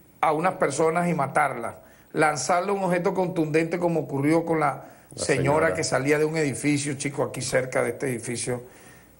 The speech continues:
Speaker 1: y matarla porque venía una manifestación progubernamental enfrente. Eso no puede llamarse esa persona que está, estuvo privada de libertad por hechos políticos. Entonces, uno tiene que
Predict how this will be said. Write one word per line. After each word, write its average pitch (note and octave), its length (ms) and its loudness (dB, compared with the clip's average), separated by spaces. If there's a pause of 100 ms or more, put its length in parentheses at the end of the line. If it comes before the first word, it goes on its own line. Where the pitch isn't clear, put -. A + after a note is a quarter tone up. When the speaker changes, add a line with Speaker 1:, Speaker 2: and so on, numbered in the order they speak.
(220)
Speaker 1:
y D3+ 100 4
matarla C#3+ 680 2
porque C3+ 260 0
venía C3 200 0
una D3+ 140 0
manifestación C3+ 800 -2
progubernamental A#2 760 -2
enfrente. A#2 560 -6 (360)
Eso G#3 200 2
no A3 120 0
puede C3 160 0
llamarse A#2 420 -2
esa A2 200 -6
persona A2 540 -4 (680)
que C3+ 80 0
está, A#2+ 560 0
estuvo B2 360 -2
privada A#2+ 280 2
de A#2+ 60 -2
libertad A#2 320 -2
por A#2+ 140 -2
hechos A2 220 -6
políticos. A#2 680 -4 (500)
Entonces, C#3+ 520 2 (680)
uno E3+ 220 2
tiene F3+ 300 0
que D#3+ 500 -2